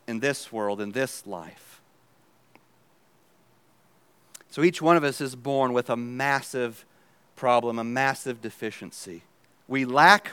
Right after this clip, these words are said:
righteousness. Okay, we, we can't jump across the ocean. Uh, the only problem with that illustration is it makes it seem like it's, it's impossible. But what God asked Adam to do was, was nothing like that, right? It was actually,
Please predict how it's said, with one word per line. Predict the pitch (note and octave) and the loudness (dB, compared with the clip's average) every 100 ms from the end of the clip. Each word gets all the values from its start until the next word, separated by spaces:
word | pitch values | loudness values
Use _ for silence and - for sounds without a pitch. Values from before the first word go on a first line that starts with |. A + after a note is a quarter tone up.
| - | -4
righteousness. | C#3 D3 C#3 A2 - - - - - _ _ _ _ _ _ | 2 4 2 -8 -14 -18 -18 -16 -16 _ _ _ _ _ _
Okay, | A2+ A2+ | -2 -2
we, | A#2+ B2 | -2 -4
we | B2 | -6
can't | - D#3+ E3+ D3+ | -4 0 0 2
jump | D3+ C#3 | -2 -2
across | B2+ C#3 C3+ | -2 0 0
the | B2+ B2 | -2 -4
ocean. | A#2+ - - - - - - - - _ | -4 -6 -16 -20 -20 -20 -20 -20 -20 _
Uh, | - G#2+ G2 - - - _ _ - | -4 -2 -2 -6 -18 -20 _ _ -12
the | C3 | -2
only | D#3+ G3 | 0 2
problem | - E3+ | 4 4
with | C#3+ | 4
that | D3 | 2
illustration | C#3 A#2+ - C3+ C3 - | 2 -4 -4 -2 -2 -4
is | A2+ A2 | -8 -6
it | A#2 | -6
makes | B2+ B2 | -6 -8
it | A#2 | -10
seem | - B2+ | -6 -4
like | A#2 A2 | -4 -4
it's, | A2 - - - | -6 -10 -18 -14
it's | A2 - | -14 -10
impossible. | G2+ - D3+ D3 A2+ G2 F2+ - _ - - _ | -4 4 4 4 -4 -10 -10 -10 _ -20 -20 _
But | C3+ - _ | -6 -6 _
what | B2+ E3 G3+ - | 2 4 2 0
God | C3+ D#3+ D3 | 6 8 8
asked | A#2+ C#3+ C3+ - - | 6 4 4 0 -2
Adam | C#3+ C#3 A#2+ | 0 2 -2
to | B2 | -8
do | B2+ D3 | -6 -4
was, | A#2+ A#2+ A#2 - _ - | -2 -4 -6 -16 _ -8
was | C3 | -4
nothing | D3 D#3+ C#3 A#2+ | 0 0 0 -2
like | C3+ D3+ - | -2 -2 -2
that, | G2 F2+ | -6 -4
right? | G#2+ A2+ A#2 | -2 -2 -2
It | |
was | A2 A#2+ | -4 -2
actually, | A#2+ - A#2 G#2 G2 | -2 -2 -6 -4 -6